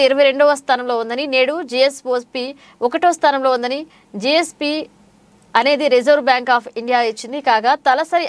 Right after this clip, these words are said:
ఆదాయం టీడీపీ హయాంలో నూట డెబ్బై నాలుగవ స్థానంలో ఉండగా నేడు తొమ్మిదో స్థానంలో ఉందన్నారు. ఇక వైఎస్ఆర్సీపీ అధికారంలోకి వచ్చాక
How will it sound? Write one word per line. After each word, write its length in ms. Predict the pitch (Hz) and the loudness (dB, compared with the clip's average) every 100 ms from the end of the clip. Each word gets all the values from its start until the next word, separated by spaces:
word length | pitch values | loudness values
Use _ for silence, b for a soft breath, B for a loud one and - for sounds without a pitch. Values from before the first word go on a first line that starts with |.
| 220 | 0
ఆదాయం 320 | 233 262 269 254 | 2 2 0 -4
టీడీపీ 360 | 226 240 226 226 | -6 -6 -6 -2
హయాంలో 280 | 220 214 262 247 | 0 -2 -6 -8
నూట 120 | 233 233 | -8 -4
డెబ్బై 200 | 214 233 247 | -4 -4 -6
నాలుగవ 280 | 226 220 214 | -4 -4 -4
స్థానంలో 320 | 220 208 208 214 | -4 -4 -4 -4
ఉండగా 200 | 240 247 233 | -2 -2 0
నేడు 180 | 233 233 269 B B - | 2 2 -2 B B 0
తొమ్మిదో 260 | 262 320 320 | 2 2 2
స్థానంలో 320 | 320 247 269 233 | 2 2 2 0
ఉందన్నారు. 360 | 196 185 190 190 B B 226 | -2 -2 0 -2 B B 0
ఇక 80 | 254 247 | 4 4
వైఎస్ఆర్సీపీ 600 | 277 285 311 302 294 285 | 4 2 -2 -2 -4 -2
అధికారంలోకి 500 | 277 285 277 262 254 240 | -2 -2 -2 -2 -2 -4
వచ్చాక 320 | 240 247 | -2 -2